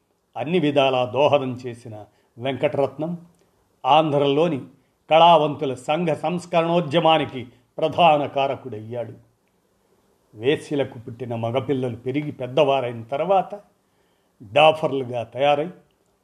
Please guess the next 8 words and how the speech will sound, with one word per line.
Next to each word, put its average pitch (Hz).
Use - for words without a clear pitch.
తమ 143
ఇళ్లకు 170
వచ్చే 147
విటుల 147
మూటలు 139
మోసే 160
లోఫర్లుగా 160
మారిన 131